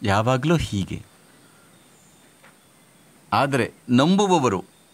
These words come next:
ಏನೋ ಅಸಂಬದ್ಧವಾದ ನಂಬುತ್ತೀರಾ,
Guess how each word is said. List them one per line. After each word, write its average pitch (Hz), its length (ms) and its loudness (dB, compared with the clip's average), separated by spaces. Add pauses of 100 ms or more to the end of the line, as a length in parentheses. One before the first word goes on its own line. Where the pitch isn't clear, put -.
(1500)
ಏನೋ 113 440 2
ಅಸಂಬದ್ಧವಾದ 135 960 0
ನಂಬುತ್ತೀರಾ, 120 600 0